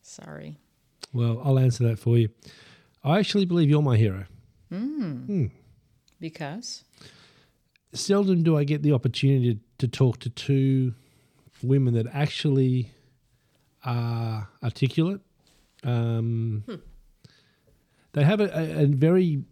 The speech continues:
Speaker 2: very wonderful belief structure,
Speaker 1: Hmm.
Speaker 2: and they're honest. And Katie's a nutbag.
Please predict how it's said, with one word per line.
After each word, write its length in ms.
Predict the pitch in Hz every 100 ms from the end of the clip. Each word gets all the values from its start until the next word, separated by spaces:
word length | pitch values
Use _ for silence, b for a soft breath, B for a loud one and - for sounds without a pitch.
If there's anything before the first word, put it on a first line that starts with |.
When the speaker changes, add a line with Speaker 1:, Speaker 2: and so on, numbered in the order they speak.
| _
Speaker 2:
very 220 | 147 170
wonderful 400 | 143 131 143 -
belief 320 | 135 127 151 165
structure, 480 | - 95 - 113 - b b _ -
Speaker 1:
Hmm. 200 | 185 160 - -
Speaker 2:
and 100 | 143
they're 80 | 131
honest. 440 | 131 120 98 - - _ _ _ - - _ _ _
And 200 | 139 127
Katie's 380 | 113 143 147 113
a 40 | 110
nutbag. 580 | 120 131 123 107 101